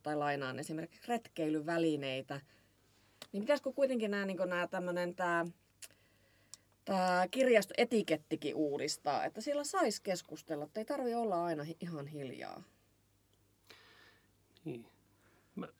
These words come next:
Speaker 2: yllätykseni huomasin, kun kävin Kuusain kirjastossa, niin siellä oli ukulele lainattavana.
Speaker 1: Joo.
Speaker 2: Että on se. Ajat muuttuu, kerro.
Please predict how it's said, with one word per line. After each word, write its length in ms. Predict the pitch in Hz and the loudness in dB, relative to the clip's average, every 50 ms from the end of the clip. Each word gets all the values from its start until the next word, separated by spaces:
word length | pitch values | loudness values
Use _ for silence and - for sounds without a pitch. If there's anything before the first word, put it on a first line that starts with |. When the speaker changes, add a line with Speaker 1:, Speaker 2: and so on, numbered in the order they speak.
| _ _ | _ _
Speaker 2:
yllätykseni 840 | - 220 190 165 - 170 147 - - 147 147 147 139 - - 156 160 | 4 8 8 8 8 8 4 0 0 -2 -2 -2 -4 -4 0 2 2
huomasin, 420 | 147 139 139 156 139 135 135 - - | 4 6 6 6 6 4 0 -4 -6
kun 100 | 143 127 | -2 -2
kävin 220 | 151 135 143 143 | 0 0 -2 0
Kuusain 360 | - 185 165 127 123 117 110 | 4 4 4 4 2 -2 -6
kirjastossa, 480 | - - 135 123 110 - 127 120 - - | -6 -6 -6 -6 -6 -8 -10 -12 -10 -12
niin 80 | - | -10
siellä 220 | - - 156 143 143 | -6 -4 -4 -2 -2
oli 120 | 143 147 - | -2 -2 2
ukulele 500 | - 117 110 - 143 120 113 117 117 113 | 2 2 2 2 0 -2 -2 -2 -6 -8
lainattavana. 680 | 110 107 110 107 - - - - - 123 113 - - _ _ _ _ _ _ _ _ _ - | -10 -12 -14 -16 -20 -20 -20 -18 -18 -18 -18 -20 -20 _ _ _ _ _ _ _ _ _ -2
Speaker 1:
Joo. 340 | 277 320 311 214 151 135 - _ _ _ _ _ _ _ _ _ _ _ _ _ _ _ _ _ | 0 2 2 2 2 -2 -4 _ _ _ _ _ _ _ _ _ _ _ _ _ _ _ _ _
Speaker 2:
Että 140 | _ - 156 | _ -8 -8
on 100 | 131 - | -6 -6
se. 140 | 151 147 - - _ _ _ _ _ _ _ _ _ _ _ _ _ _ _ _ _ _ - - | -8 -8 -10 -12 _ _ _ _ _ _ _ _ _ _ _ _ _ _ _ _ _ _ -2 0
Ajat 220 | 160 - - - | 0 0 0 -2
muuttuu, 380 | 175 160 147 - - - - - | -2 -2 -2 -4 -8 -16 -20 -6
kerro. 260 | - 175 151 127 | -4 -2 -2 -2